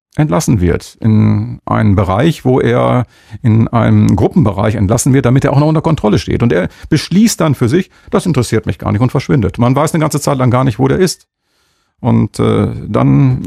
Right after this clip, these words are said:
verlässt er auch den zugewiesenen Aufenthaltsbereich, sondern begibt sich zum Beispiel dann letztlich, äh, nach Münster.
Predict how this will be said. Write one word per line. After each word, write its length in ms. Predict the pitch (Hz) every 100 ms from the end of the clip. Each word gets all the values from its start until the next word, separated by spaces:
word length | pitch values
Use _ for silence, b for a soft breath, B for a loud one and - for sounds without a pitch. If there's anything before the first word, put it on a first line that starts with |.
| 120
verlässt 380 | 127 160 -
er 100 | 131
auch 100 | 120
den 140 | - 113
zugewiesenen 540 | - 147 127 117 110
Aufenthaltsbereich, 840 | - 110 139 139 - 135 135 156 -
sondern 400 | 135 131 131 131 b b b -
begibt 280 | 113 117
sich 220 | - 117 -
zum 160 | 117
Beispiel 400 | 107 113 - 113
dann 360 | 107 104 104 107 -
letztlich, 540 | 110 - - 113 104 _ _ _
äh, 220 | 117 101
nach 200 | 90 104
Münster. 420 | 131 175 - -